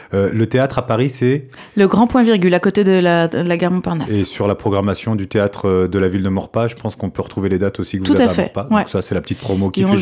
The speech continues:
Speaker 2: joue
Speaker 1: bien.
Speaker 2: aussi à Achères, si vous aimez,
Speaker 1: Ah oui,
Speaker 2: euh,
Speaker 1: Achères au
Speaker 2: ouais,
Speaker 1: Sac, je suis
Speaker 2: au
Speaker 1: venu
Speaker 2: Sac,
Speaker 1: vous voir là-bas.
Speaker 2: ouais.
Speaker 1: Super soirée.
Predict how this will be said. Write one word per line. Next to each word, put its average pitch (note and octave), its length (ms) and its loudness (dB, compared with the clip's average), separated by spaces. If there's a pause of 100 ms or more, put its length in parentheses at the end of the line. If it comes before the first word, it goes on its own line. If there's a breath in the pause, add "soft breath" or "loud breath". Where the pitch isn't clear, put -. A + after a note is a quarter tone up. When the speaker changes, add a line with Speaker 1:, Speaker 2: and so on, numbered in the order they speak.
Speaker 2:
joue G#3+ 60 2
Speaker 1:
bien. A3 100 4
Speaker 2:
aussi B3 280 2
à F#3+ 100 4
Achères, - 480 -2
si F3 240 -6
vous E3+ 160 -2
aimez, E3+ 120 2
Speaker 1:
Ah C#3+ 60 4
oui, E3 180 4
Speaker 2:
euh, A#2+ 80 6
Speaker 1:
Achères A#2+ 220 0
au G3 40 4
Speaker 2:
ouais, F#3 60 4
Speaker 1:
Sac, C3 220 0
je - 60 -12
suis - 100 0
Speaker 2:
au G2 40 2
Speaker 1:
venu A2 100 2
Speaker 2:
Sac, A2+ 100 4
Speaker 1:
vous G#2+ 60 2
voir G#2 160 4
là-bas. G#2 240 2
Speaker 2:
ouais. G#2+ 120 2 (160)
Speaker 1:
Super - 320 -6
soirée. E2 300 -6